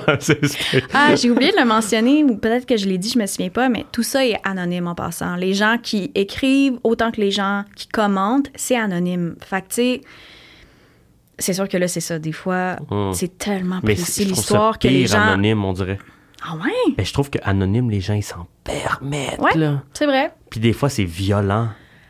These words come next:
Speaker 2: Ben, en tout cas, euh, des fois, des, des subreddits que moi, j'ai regardés,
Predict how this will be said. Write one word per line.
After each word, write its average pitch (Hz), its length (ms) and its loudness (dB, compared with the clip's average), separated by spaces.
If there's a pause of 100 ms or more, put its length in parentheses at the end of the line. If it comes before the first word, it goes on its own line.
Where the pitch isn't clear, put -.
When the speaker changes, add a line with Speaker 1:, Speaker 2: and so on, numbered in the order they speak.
(120)
Speaker 2:
Ben, 277 260 4 (1200)
en 226 80 2
tout - 100 -4
cas, 269 180 4
euh, - 40 -2 (600)
des 220 140 2
fois, 262 280 2 (400)
des, 208 260 -2
des 202 200 -2
subreddits 269 480 -2
que - 80 -4
moi, 233 140 0
j'ai 262 100 -2
regardés, 196 560 -4